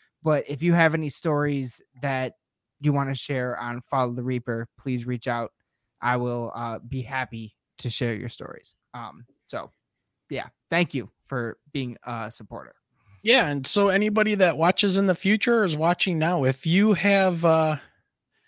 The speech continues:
Speaker 2: any, like, paranormal stories you wanna get out there, you can email us and Burton. He'll
Speaker 1: Yep.
Speaker 2: put it out
Speaker 1: Yep.
Speaker 2: on, uh, Follow the Reaper. So
Speaker 1: Both of
Speaker 2: all
Speaker 1: us.
Speaker 2: that contact information is down below in the show description. So you'll find links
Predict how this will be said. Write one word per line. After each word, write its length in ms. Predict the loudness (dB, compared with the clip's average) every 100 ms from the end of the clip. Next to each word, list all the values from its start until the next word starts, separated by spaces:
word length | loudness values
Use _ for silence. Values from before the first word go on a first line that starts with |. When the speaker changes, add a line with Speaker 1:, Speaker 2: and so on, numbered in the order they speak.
| _ _ 0
Speaker 2:
any, 480 | 2 4 2 0
like, 300 | 0 0 -2
paranormal 580 | -2 -2 0 0 0 0
stories 480 | -2 -2 0 0 0
you 80 | -2
wanna 200 | -2 -2
get 140 | -2
out 180 | -2 -2
there, 140 | -2 0
you 160 | 0
can 200 | 0 -4
email 500 | -2 0 2 2 0
us 260 | 0 0 -2 -2
and 280 | 0 0
Burton. 340 | 2 2 2 0
He'll 180 | 0 0
Speaker 1:
Yep. 80 | 0
Speaker 2:
put 140 | 0
it 80 | 0
out 140 | 0 2
Speaker 1:
Yep. 80 | 2
Speaker 2:
on, 200 | 0 0
uh, 200 | 0 -2 -6 -6
Follow 360 | 2 4 4
the 120 | 2
Reaper. 460 | 2 0 0 -4 0
So 340 | 2 4 6 10
Speaker 1:
Both 120 | 10
of 40 |
Speaker 2:
all 160 | 10 6
Speaker 1:
us. 80 | 4
Speaker 2:
that 140 | 2 2
contact 560 | 2 2 2 2 2 0
information 800 | 0 2 2 2 2 2 0 0 _ _ _ _ _ _ -2
is 360 | 2 2 2
down 360 | 2 4 4 4
below 380 | 2 2 2 2
in 180 | 0 0
the 260 | -2 -2
show 240 | -2 0 2
description. 680 | 2 2 0 0 0 0 0
So 260 | 0 0
you'll 260 | 0 0 -2
find 320 | 0 -2 0
links 420 | -2 -2 -2 -4